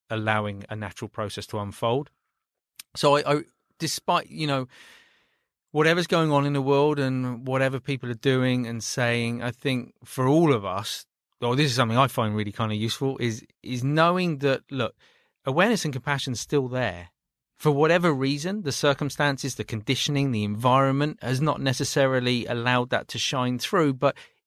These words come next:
it is there, and it's there in each and every one of us. I really sort of profoundly kind of believe,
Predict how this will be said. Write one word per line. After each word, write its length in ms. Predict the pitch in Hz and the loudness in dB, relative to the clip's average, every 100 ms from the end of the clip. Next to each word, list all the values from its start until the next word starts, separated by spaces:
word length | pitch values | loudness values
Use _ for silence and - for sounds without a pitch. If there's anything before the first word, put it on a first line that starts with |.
| - | -2
it 120 | 147 | 2
is 220 | 156 127 | 2 2
there, 340 | 139 131 90 87 | 2 2 0 -4
and 100 | 113 | -6
it's 140 | 104 | -2
there 240 | - 120 110 | 2 4 4
in 80 | |
each 180 | 110 - | 2 0
and 60 | 117 | -2
every 180 | 104 104 | 0 0
one 220 | 104 98 | 0 0
of 100 | 85 | -4
us. 180 | 82 - | -4 -2
I 60 | |
really 420 | 104 113 107 101 - | 2 4 4 4 -2
sort 160 | - - | -8 -8
of 40 | _ - | _ -12
profoundly 560 | - - 107 101 87 | -6 2 4 4 0
kind 180 | 85 95 | -4 -4
of 80 | 90 | -4
believe, 500 | 98 95 92 87 - | -4 -2 -2 -4 -10